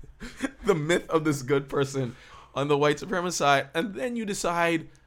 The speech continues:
"Holy fuck, there's a lot of Confederate flags and Nazi symbols around."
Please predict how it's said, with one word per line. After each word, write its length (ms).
"Holy 300
fuck, 340
there's 160
a 40
lot 200
of 140
Confederate 540
flags 500
and 180
Nazi 320
symbols 460
around." 340